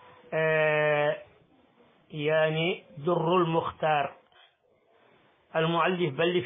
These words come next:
كيني الدفتر دي ويه كو ابن عابدين محمد أمين بن عمر بن عبد العزيز عابدين الدمشقي، وكو دمشقي ناجو. الحنفي، وحنفي أنكي إني تطو مذهب مكو. O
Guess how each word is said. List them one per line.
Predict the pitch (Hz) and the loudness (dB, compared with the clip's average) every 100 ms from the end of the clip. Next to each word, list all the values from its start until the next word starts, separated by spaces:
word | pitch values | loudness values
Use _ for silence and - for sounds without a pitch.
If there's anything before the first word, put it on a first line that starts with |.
| - | -4
كيني | 185 190 | -4 -2
الدفتر | 165 180 - 156 | -2 -4 -2 -4
دي | 156 | -2
ويه | 160 170 170 | -2 0 0
كو | 165 | -2
ابن | 156 160 165 | -6 -4 -2
عابدين | 151 156 156 151 143 180 165 | 0 0 -2 -4 -2 0 0
محمد | 147 175 165 156 156 | -2 -2 -2 0 0
أمين | 139 147 165 180 180 143 | -2 -2 -2 -4 -6 -8
بن | 165 | -4
عمر | 165 165 175 165 | -2 0 0 0
بن | 147 160 | -2 -2
عبد | 156 147 | -4 -4
العزيز | 156 143 131 180 156 | -2 -2 -2 -6 -4
عابدين | 151 151 143 139 175 190 - - - - | -2 -2 -4 -2 -2 -2 -8 -20 -12 -6
الدمشقي، | 151 131 156 175 - 165 147 - | -4 -4 -2 -2 -4 -8 -10 -4
وكو | 160 156 | -4 -2
دمشقي | 143 160 170 - | -4 -4 -4 -6
ناجو. | 165 160 143 123 - 160 | -4 -2 -2 -6 -8 -4
الحنفي، | 147 143 160 147 196 185 | -2 -2 -4 -4 -4 -4
وحنفي | 139 160 151 180 | -4 -4 -4 -4
أنكي | 160 175 | -4 -8
إني | - 185 170 | -8 -6 -6
تطو | 170 165 185 247 - - - 151 | -6 -2 -2 -4 -8 -20 -12 -4
مذهب | 175 156 160 | -2 -2 -2
مكو. | 151 110 - - - - - - _ _ | -4 -8 -18 -20 -20 -20 -20 -20 _ _
O | - | -4